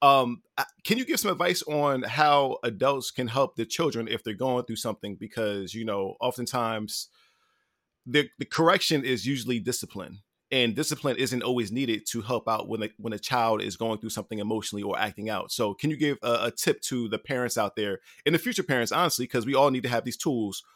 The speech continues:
on how to help out our, our children when they're going through th-, this process and they're not adjusting well?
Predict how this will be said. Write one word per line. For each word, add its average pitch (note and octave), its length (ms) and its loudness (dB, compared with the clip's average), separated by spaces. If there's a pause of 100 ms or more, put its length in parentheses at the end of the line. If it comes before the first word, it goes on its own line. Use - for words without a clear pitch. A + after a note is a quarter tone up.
(260)
on A2+ 160 0
how C3 180 2
to C3 60 2
help C3 260 0
out A2+ 220 4
our, A2+ 140 2
our A2+ 180 2
children A2 580 0
when G#2+ 260 -2
they're G#2+ 120 0
going A2+ 260 -2
through G#2 380 -4 (200)
th-, G2+ 120 -20
this - 180 -8
process G2 540 -2
and G#2+ 180 -4
they're G#2+ 80 -4
not G#2 160 0
adjusting F#2+ 260 -8
well? - 240 -8